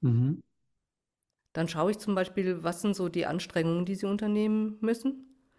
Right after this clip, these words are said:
Speaker 2: Ähm, was sind die Zeitfaktoren? Wie kann ich Zeitfaktoren reduzieren?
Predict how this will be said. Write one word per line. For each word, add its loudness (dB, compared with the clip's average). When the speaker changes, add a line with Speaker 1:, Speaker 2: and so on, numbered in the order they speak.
Speaker 2:
Ähm, 2
was -2
sind 0
die -2
Zeitfaktoren? -4
Wie 0
kann -4
ich -10
Zeitfaktoren -4
reduzieren? -4